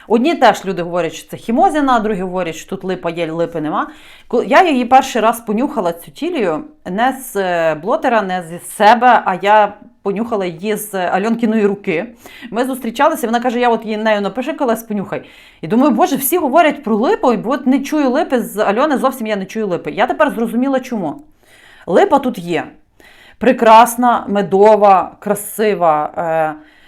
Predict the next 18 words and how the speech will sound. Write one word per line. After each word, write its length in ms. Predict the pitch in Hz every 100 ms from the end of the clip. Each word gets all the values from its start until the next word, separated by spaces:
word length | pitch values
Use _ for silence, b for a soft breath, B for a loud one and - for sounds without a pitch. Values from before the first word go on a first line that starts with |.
| b
така 360 | - 196 240 226
от, 300 | 208 202 214
е, 200 | 202 202
прозора, 840 | 185 175 254 247 175 220 196 175 175
солодка. 1120 | - 277 269 240 208 190 - 175 160 151 - -
Е, 120 | 175
мені 560 | 202 233 294 302 - - - -
дуже 460 | 185 151 240 165 165
подобається 580 | 180 175 160 151 -
ця 160 | 143 170
липа. 300 | 196 392 233
Я 140 | 196
відчуваю, 560 | 185 - 240 226 190 165
що 140 | -
це 140 | 156 175
прям 200 | 175 170
така 200 | 170 185
липа, 720 | 190 269 269 202 185 180